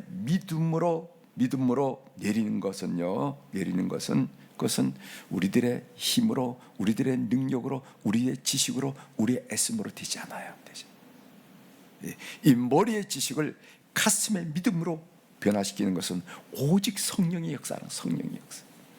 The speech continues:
오직 성령의 역사. 사랑하는 교회 여러분, 여러분 성령의 도우심을 꼭 구하시길 바랍니다. 그래서 여러분 성경을 읽을 때도 성령님의 도움을 구하시고,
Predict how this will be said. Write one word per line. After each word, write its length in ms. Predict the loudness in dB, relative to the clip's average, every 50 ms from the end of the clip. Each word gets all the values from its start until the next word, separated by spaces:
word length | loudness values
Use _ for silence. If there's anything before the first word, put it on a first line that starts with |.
| -20 -20 -10 -2 4
오직 320 | 6 6 6 4 2 -4
성령의 400 | -4 -2 0 0 0 0 -2 -4 -6 -8
역사. 180 | -12 -14 -20 -20 -20 -20 -20 -20 -20 -20 -20 -20 -20 -18 -16 -6
사랑하는 380 | 0 4 6 6 6 6 4 4
교회 220 | 2 0 0 0
여러분, 520 | 0 0 -2 -2 0 0 0 0 -2 -4 -8 -12 -18 -18 -16 -16 -12 -6 -4
여러분 240 | -2 0 0 0 0
성령의 560 | -2 -2 -2 0 0 0 2 0 0 -2 -2
도우심을 580 | 0 0 2 2 2 0 -2 0 0 0 0
꼭 300 | 0 0 0 0 0 -2 -2
구하시길 440 | 0 0 0 0 0 0 0 0 2
바랍니다. 800 | 2 2 2 2 0 0 0 0 0 0 0 0 -2 -4 -6 -10 -20 -14 -4
그래서 640 | 0 2 2 2 2 2 2 2 2 0 -2 -4 -8 -12 -16 -8 -2
여러분 240 | -2 0 0 0 0
성경을 760 | 0 -2 -2 0 0 0 0 0 0 0 0 -2 -2 -4 -4 -4
읽을 300 | -2 0 0 0 -2 0
때도 380 | -2 0 0 0 -2 -2 -4 -8 -14 -10 -4
성령님의 680 | -2 0 2 2 2 4 2 2 0 0 -2 -2 -4 -2
도움을 420 | -2 -2 0 0 -2 -2 -2 -4
구하시고, 640 | -6 -4 -4 -2 -2 -2 -2 -4 -4 -6 -6 -8